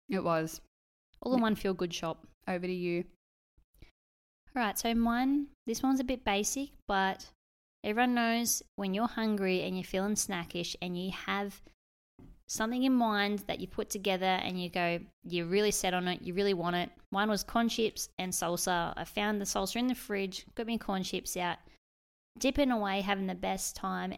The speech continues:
Speaker 2: and then about five chips deep, I looked down and the salsa was moldy as heck.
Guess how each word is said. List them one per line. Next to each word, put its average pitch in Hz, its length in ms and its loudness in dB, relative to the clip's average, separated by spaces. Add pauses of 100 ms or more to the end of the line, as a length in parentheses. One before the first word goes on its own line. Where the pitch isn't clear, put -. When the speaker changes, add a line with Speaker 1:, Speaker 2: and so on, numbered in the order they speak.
Speaker 2:
and 185 220 -2
then 185 260 -2
about 185 300 -4
five 202 460 0 (120)
chips - 320 -4
deep, 190 380 -4 (340)
I 190 80 0
looked 190 240 -4
down 190 300 -2
and 175 160 -6
the 170 40 -6
salsa 180 580 -2
was 180 220 -6
moldy 180 720 -2 (240)
as 165 200 -6
heck. - 520 -12